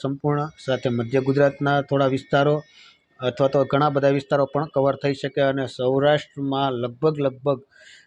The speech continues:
વિસ્તારોમાં વરસાદી વાતાવરણ જોવા મળશે તેવું હાલ મોડલો બતાવી રહ્યા છે. અને આ દિવસો દરમિયાન ગુજરાત, સૌરાષ્ટ્રના દરિયાઈ, અ, કાંઠા વિસ્તારોમાં થોડો વધુ ભારે વરસાદ થાય તેવું પણ મોડલો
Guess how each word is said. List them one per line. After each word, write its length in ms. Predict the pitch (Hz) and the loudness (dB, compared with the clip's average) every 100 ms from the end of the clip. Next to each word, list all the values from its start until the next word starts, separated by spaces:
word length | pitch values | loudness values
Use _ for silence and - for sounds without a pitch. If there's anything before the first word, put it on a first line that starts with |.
| _ | _
વિસ્તારોમાં 640 | 123 127 - 147 135 135 131 | -4 -4 2 4 4 2 0
વરસાદી 400 | 120 117 139 147 | -4 -2 0 2
વાતાવરણ 460 | 131 135 143 143 | 2 0 0 -2
જોવા 260 | 113 127 135 | 0 2 2
મળશે 380 | 120 127 127 127 | 0 -4 -2 -4
તેવું 420 | - 131 143 120 | 0 0 2 2
હાલ 280 | 110 143 180 127 | 0 0 -2 -6
મોડલો 380 | 127 135 147 | -2 0 0
બતાવી 400 | 147 135 139 131 | -2 0 2 2
રહ્યા 280 | 127 127 123 | 2 2 2
છે. 260 | 110 127 98 - - - - _ - | 0 -4 -4 -12 -20 -20 -20 _ -4
અને 320 | 131 131 135 | 0 2 0
આ 200 | 135 143 | 0 0
દિવસો 340 | 143 143 151 | 0 -2 -2
દરમિયાન 500 | 135 135 135 143 143 | -2 -2 0 0 0
ગુજરાત, 340 | 127 123 143 120 | -2 0 0 2
સૌરાષ્ટ્રના 600 | 135 143 147 - 147 143 | 4 4 2 0 -4 -4
દરિયાઈ, 580 | 120 127 151 156 156 156 143 | -4 -2 2 2 0 -4 -6
અ, 80 | |
કાંઠા 300 | 131 139 135 | 0 0 0
વિસ્તારોમાં 800 | 135 135 - 147 143 127 135 143 - - - - - | -2 -2 -2 0 2 0 0 -2 -6 -20 -20 -10 -2
થોડો 220 | 139 131 | 2 2
વધુ 260 | 131 143 | 2 0
ભારે 280 | 135 127 135 | 0 2 2
વરસાદ 400 | 135 131 127 135 131 | 2 0 -2 -4 -2
થાય 160 | 135 127 | 0 0
તેવું 280 | 127 135 143 | 2 0 2
પણ 160 | 147 | 0
મોડલો 460 | 143 131 131 139 185 | 0 0 2 2 2